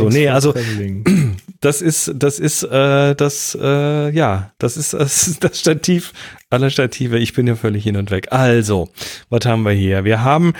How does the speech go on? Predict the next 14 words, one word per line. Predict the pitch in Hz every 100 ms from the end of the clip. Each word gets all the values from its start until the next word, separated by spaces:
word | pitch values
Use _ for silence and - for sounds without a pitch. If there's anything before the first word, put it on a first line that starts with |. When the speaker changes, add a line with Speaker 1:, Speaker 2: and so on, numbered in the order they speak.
| - -
Speaker 1:
oh, | 120
Sie, | 135 139
Sie | 123
schreiben | 127 127 165
auf | 151
der | - 123
Website, | 135 - 139 131
das | 117
Stativ, | 127 110 175 175
welches | 127 113 117
den | 127
Stativmarkt | 113 113 - - - - - - - _
revolutionieren | - 131 123 123 120 131 - 117 123 135 120 110 101
wird. | 113 113 -